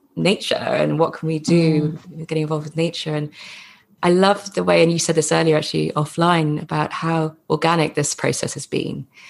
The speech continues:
Speaker 2: Mm.
Speaker 1: And I've been feeling a real, like, heart calling to do more with the natural world.
Speaker 2: Mm.
Speaker 1: Um,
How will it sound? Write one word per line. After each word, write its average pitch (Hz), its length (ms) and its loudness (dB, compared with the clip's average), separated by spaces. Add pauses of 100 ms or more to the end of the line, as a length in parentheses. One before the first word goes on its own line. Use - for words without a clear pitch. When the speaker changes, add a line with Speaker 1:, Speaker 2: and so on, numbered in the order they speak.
(100)
Speaker 2:
Mm. 170 460 0
Speaker 1:
And 160 500 0 (1300)
I've 196 480 0 (280)
been 202 140 2
feeling 196 400 4
a 180 40 0
real, 175 340 0
like, 165 180 0
heart 165 480 2
calling 226 760 0
to - 220 -2
do 175 280 0
more 160 400 0 (140)
with 160 100 -10
the 160 80 -6
natural - 400 -6
world. 78 480 -6 (280)
Speaker 2:
Mm. 175 320 -6
Speaker 1:
Um, 156 380 -4